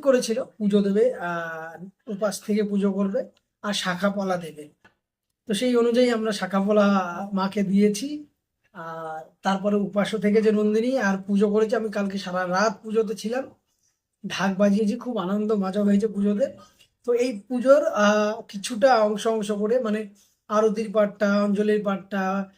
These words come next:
হোম যজ্ঞের পাঠটা, বরণের পাঠটা, আহ, সেটা আমি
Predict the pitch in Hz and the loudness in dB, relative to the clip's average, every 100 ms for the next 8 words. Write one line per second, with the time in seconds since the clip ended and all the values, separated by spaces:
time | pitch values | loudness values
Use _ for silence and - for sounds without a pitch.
0 | _ _ 208 220 220 202 208 214 202 202 | _ _ 0 2 2 2 2 0 0 -2
1 | 190 - 196 190 190 _ _ - 190 208 | -2 -6 -4 -6 -8 _ _ -6 0 2
2 | 226 233 208 214 202 - 190 190 185 190 | 4 4 2 0 -2 -6 -4 -2 -6 -12
3 | _ _ _ 202 - - 214 233 | _ _ _ -20 -10 -4 0 2